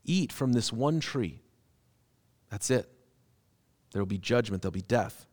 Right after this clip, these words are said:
God's perfect will was for them to not eat that forbidden fruit. But then there's this third thing. There's what should happen and there's what can happen. There's the permissive will of God. What does that mean? It means that God gives his creation, humanity,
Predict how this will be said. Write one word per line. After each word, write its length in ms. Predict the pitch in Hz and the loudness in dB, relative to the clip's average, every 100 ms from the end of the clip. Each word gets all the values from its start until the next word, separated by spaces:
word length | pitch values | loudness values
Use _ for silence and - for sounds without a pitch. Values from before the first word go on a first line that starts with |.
| _ _ _ _ _ - - | _ _ _ _ _ -20 0
God's 320 | 165 190 - - _ - | 6 6 4 -4 _ -16
perfect 680 | - 196 262 - 156 - 110 | 0 4 4 2 0 0 -4
will 520 | 107 110 95 104 143 _ _ - | 2 4 2 -2 -8 _ _ 0
was 180 | 127 - | 2 4
for 180 | 147 | 4
them 180 | 135 135 | 6 4
to 120 | 131 | 4
not 320 | 117 127 151 - | 4 8 6 4
eat 240 | 143 135 | -2 2
that 200 | 131 104 | 2 2
forbidden 360 | 135 117 107 104 | 0 2 2 0
fruit. 320 | 117 92 - _ _ _ _ _ _ _ - - - _ - | -2 -6 -10 _ _ _ _ _ _ _ -20 -20 -20 _ -6
But 140 | 120 | 2
then 160 | 208 247 | 6 8
there's 260 | 226 156 - | 6 4 -4
this 280 | - 147 - - _ | -2 0 0 -4 _
third 300 | 269 269 160 | 4 4 2
thing. 180 | 120 110 | 0 2
There's 160 | 117 | 2
what 120 | 123 - | 0 2
should 240 | - 247 | 4 4
happen 320 | 131 143 151 | 4 2 2
and 100 | 143 | 4
there's 180 | 139 123 | 2 2
what 260 | 123 - - | 0 0 -2
can 280 | 180 170 131 | 0 4 4
happen. 260 | 113 113 | 2 2
There's 220 | 120 120 | 2 2
the 100 | - | 0
permissive 680 | - 135 127 165 - 143 101 | -2 0 2 2 2 2 2
will 180 | 107 98 | 0 0
of 120 | 92 | 0
God. 260 | 92 62 - - - - | -4 -6 -14 -20 -20 -2
What 100 | 143 | 4
does 140 | 175 170 | 6 6
that 180 | 151 | 4
mean? 260 | 135 131 113 | 2 0 0
It 140 | 147 | 0
means 260 | 151 185 156 | 4 4 6
that 220 | 147 - | 2 6
God 480 | 156 170 190 190 123 | 8 10 10 6 2
gives 480 | 123 170 160 147 - | 8 8 8 2 -4
his 320 | - 175 170 | 4 6 6
creation, 720 | - - 151 143 139 - 107 | 2 2 6 6 6 2 0
humanity, 800 | 92 143 135 139 139 113 95 - | 0 2 4 6 6 4 0 -4